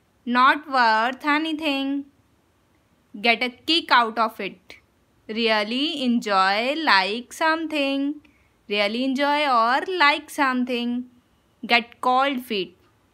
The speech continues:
be nervous. Get your act together, behave properly. Give it a shot, to try to do something.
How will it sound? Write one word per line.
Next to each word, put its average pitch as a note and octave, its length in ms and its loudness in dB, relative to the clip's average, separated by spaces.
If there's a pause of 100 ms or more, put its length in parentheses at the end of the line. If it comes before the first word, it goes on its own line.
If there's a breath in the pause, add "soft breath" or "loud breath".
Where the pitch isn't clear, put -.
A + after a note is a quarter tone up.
(100)
be C4 140 0
nervous. G3 680 -2 (1500)
Get A#3+ 240 0
your C4+ 260 2
act B3 400 2
together, B3 680 0 (180)
behave A3+ 480 -2
properly. A#3 760 -2 (760)
Give A#3+ 220 -2
it C4+ 180 -2
a C#4+ 140 2
shot, C#4+ 680 0 (800)
to A#3+ 120 -4
try G#3+ 680 2
to B3+ 140 -2
do B3 420 -2
something. D#4 880 0